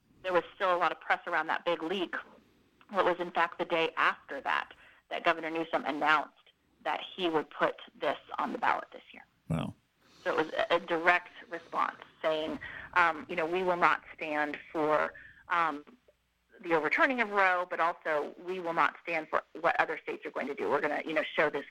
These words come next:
Speaker 1: kind of new precedent of being as extreme as we possibly can."
Speaker 2: Wow. Well, Kathleen, uh,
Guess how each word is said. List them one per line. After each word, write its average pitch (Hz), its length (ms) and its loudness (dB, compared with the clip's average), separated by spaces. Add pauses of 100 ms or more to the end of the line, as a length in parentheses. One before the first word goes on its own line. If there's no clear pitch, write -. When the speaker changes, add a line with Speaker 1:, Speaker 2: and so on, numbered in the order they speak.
Speaker 1:
kind 160 120 -4
of 156 100 -12
new 175 200 0
precedent 143 720 0
of 156 160 -4
being 151 220 -2
as - 160 2
extreme 175 540 -4
as 147 100 -6
we 156 80 -4
possibly 151 500 -2 (120)
can." - 260 -12 (1400)
Speaker 2:
Wow. 139 300 0 (1300)
Well, 131 140 6
Kathleen, 151 540 4
uh, 127 300 6